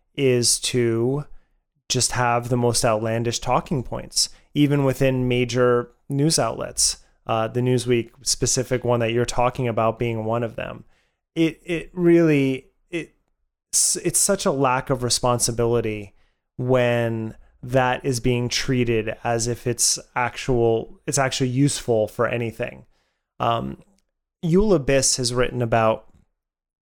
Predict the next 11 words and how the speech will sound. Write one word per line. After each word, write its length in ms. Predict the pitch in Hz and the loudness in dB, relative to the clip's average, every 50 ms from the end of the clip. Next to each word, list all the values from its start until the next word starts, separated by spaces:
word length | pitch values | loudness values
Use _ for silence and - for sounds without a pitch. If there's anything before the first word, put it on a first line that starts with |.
| _ _ | _ _
vaccinations, 800 | 123 127 127 117 120 - - 131 120 117 110 - - 127 117 120 | 0 0 2 0 0 -2 -2 0 0 2 0 0 -2 -2 0 2
I 120 | 120 117 | 0 0
think, 280 | 113 - 127 120 113 - | 0 0 -2 -2 0 0
better 260 | 127 120 117 120 117 | 0 0 2 0 -2
than 120 | 113 113 | -2 -2
anyone 460 | 110 - 113 120 120 113 110 107 104 104 | -2 -2 -2 -2 -2 0 0 -2 -2 0
else, 320 | 107 107 107 110 - - | -2 -2 -2 -2 -4 -2
her 120 | - 120 113 | -2 -4 -4
book 240 | 110 113 110 - - | -2 -4 -4 -4 -6
On 180 | 117 117 117 113 | -4 -4 -4 -4
Immunity, 600 | 113 113 113 117 117 117 110 113 120 123 117 | -4 -4 -4 -4 -4 -4 -6 -6 -8 -10 -12